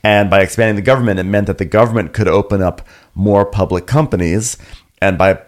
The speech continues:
opening up more public companies, there were more jobs for my workers, which meant they could no longer demonstrate and cost you points. And, like, that to me is, like,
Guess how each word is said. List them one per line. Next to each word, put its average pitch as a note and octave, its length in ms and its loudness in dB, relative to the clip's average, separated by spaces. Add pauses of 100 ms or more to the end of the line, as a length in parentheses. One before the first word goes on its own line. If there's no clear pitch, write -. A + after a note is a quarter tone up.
opening A2+ 220 -2
up G2 80 -4
more G#2 160 0
public F#2+ 320 -6
companies, F#2+ 480 -2
there F2+ 80 -2
were F2+ 60 -2
more F2+ 140 -2
jobs F#2+ 440 0
for F#2 80 -10
my E2+ 160 -2
workers, G#2 520 0
which F2+ 140 -10
meant F#2+ 140 -4
they F2+ 100 -6
could F2 140 -4
no F#2 120 -2
longer F2+ 280 -4
demonstrate F2 1000 0 (420)
and F#2 680 0 (140)
cost F2+ 360 -2
you E2+ 140 -4
points. - 580 -2 (440)
And, G2 840 2 (200)
like, F#2+ 360 0 (540)
that B2 320 2
to C3 80 -2
me G2 160 -2
is, D#2+ 240 -4
like, D2 240 -6